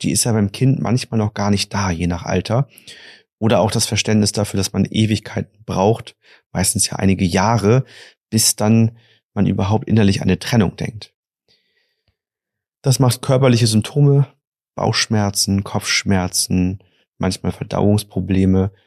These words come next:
gerade kleinere Kinder, da ist ja immer noch alles so Bauchschmerzen, ne? Alles passiert so im Bauch, ne? Und da drauf zu achten,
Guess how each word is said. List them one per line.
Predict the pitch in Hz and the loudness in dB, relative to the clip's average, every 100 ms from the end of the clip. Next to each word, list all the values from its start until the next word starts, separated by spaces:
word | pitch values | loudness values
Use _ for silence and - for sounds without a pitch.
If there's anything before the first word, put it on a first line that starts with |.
| - | -10
gerade | - 98 | -2 -2
kleinere | 98 - - 107 120 107 | -2 -4 0 2 4 2
Kinder, | - 113 107 104 104 - - _ | 0 2 4 4 2 -2 -12 _
da | - | -8
ist | - | -4
ja | 101 | 0
immer | 101 107 | 2 2
noch | 101 | 0
alles | - 101 101 | -2 0 0
so | 98 | -4
Bauchschmerzen, | 95 95 107 - 107 104 104 - 95 | -6 -2 -2 -2 -2 -2 -2 -2 0
ne? | 107 - | 0 0
Alles | 98 98 - | -2 -4 -6
passiert | - - 98 | -8 -6 -6
so | - | -2
im | 87 92 | 0 2
Bauch, | 101 131 139 - _ _ - - - - | 4 4 2 -2 _ _ -20 -20 -20 -8
ne? | 101 117 - | -2 -2 -2
Und | - 101 101 - _ _ _ _ _ - | 0 2 2 -2 _ _ _ _ _ -6
da | 104 117 127 127 127 | -2 0 2 0 -2
drauf | - 117 117 | -2 -2 -2
zu | - - | -4 -4
achten, | - 135 - 143 139 139 | -4 -4 -4 0 2 2